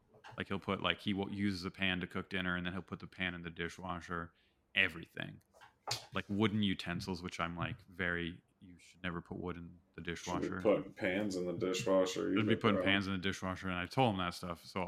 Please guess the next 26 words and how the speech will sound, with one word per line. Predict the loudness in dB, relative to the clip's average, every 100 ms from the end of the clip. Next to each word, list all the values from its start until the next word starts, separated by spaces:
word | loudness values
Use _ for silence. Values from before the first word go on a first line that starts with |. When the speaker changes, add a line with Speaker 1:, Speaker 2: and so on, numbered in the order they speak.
| 2
Speaker 1:
I'll | 2
hand | 4 4 4 4
wash, | 2 2 -2 -6 -10
like, | -8
things | -4 -4
with | -4 -2
wooden | -2 -2
handles, | -4 -2 -2 -4 -6 -4
wooden | -4 -2
utensils, | -4 -4 -6 -8 -6 -6 -4 -6
all | -6 -4
the | -4
pans, | -2 0 0 -4
and |
I'll | -8
put | -6 -6
'em | -6
in | -10
the | -16
drying | -4 -2 -2 -6
rack, | -10 -18
and | -10
he | -2
will | 0 0
not | 0 -2 -4
use | -6 -8 -10